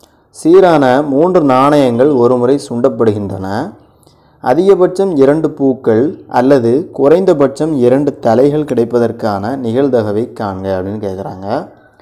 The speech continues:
ஃபஸ்ட்டு பாருங்க, மூன்று நாணயங்கள் சுண்டப்பட்டுச்சுன்னா கூறுவெளி எழுதுறதுக்கான மெத்தடை வந்து நம்ம ஃபஸ்ட்டு, அஹ், எ-, எட்டு புள்ளி ஒன்றுலே பார்த்துருக்கோம்.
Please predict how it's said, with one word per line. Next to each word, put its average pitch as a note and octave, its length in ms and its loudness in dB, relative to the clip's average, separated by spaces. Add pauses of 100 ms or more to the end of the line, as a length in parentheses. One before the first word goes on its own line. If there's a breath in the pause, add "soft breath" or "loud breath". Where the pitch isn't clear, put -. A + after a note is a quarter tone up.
(360 soft breath)
ஃபஸ்ட்டு C#3 300 -2
பாருங்க, A2 580 0 (480 soft breath)
மூன்று F3 320 0
நாணயங்கள் D3 580 2
சுண்டப்பட்டுச்சுன்னா B2+ 1000 -4 (180)
கூறுவெளி D#3 580 2
எழுதுறதுக்கான A#2 840 -2
மெத்தடை A2 420 -6
வந்து G#2+ 240 -8
நம்ம A2 380 -6
ஃபஸ்ட்டு, A#2 360 -4 (920 soft breath)
அஹ், G#2 280 -8
எ-, A2 240 -4
எட்டு B2 280 -4
புள்ளி C3 220 -2
ஒன்றுலே A#2 360 0
பார்த்துருக்கோம். A2 720 -6